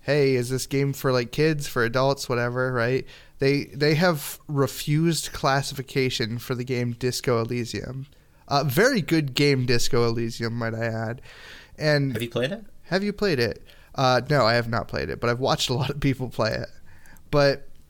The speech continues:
Speaker 2: Seems like a game you could probably figure out is good or not just by watching someone play.
Speaker 1: Yeah, no, for sure. It's definitely, yeah, it's <laughs> definitely like that, actually. But the thing is, is, like, in Australia, like, being refused classification is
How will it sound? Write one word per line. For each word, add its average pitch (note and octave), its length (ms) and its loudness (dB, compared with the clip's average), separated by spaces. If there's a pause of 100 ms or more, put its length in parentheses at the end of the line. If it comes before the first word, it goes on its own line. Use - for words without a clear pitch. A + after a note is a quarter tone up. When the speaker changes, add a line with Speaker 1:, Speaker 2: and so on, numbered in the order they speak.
(320)
Speaker 2:
Seems G3 240 -2
like G#2+ 80 -2
a G#2+ 100 2
game F#2 240 0
you F2 60 -10
could - 120 -4
probably E2+ 260 0
figure F2 340 0
out E2+ 200 0
is E2+ 120 -2
good F2+ 200 -6
or F2 80 -4
not E2+ 300 -6
just - 180 -6
by E2+ 120 -8
watching F2 340 -10
someone F2+ 360 2
play. - 200 2
Speaker 1:
Yeah, A#2+ 300 4
no, B2 160 2
for B2 180 -2
sure. G2+ 380 -2
It's - 260 -6
definitely, G#2+ 640 -6 (300)
yeah, F2 220 -8 (100)
it's - 160 -10
<laughs> - 0 -
definitely A#2+ 460 0
like A#2 240 -2
that, A2 140 -2
actually. B2 440 -6 (400)
But D#3 340 4 (1200)
the D3 100 0
thing A#3+ 220 4
is, G3+ 260 6
is, D#3+ 160 2
like, D3 200 4
in E3+ 100 2
Australia, E3+ 880 4
like, C3 480 0 (140)
being D3+ 240 4
refused D3+ 480 2
classification C#3+ 960 0
is B2+ 280 0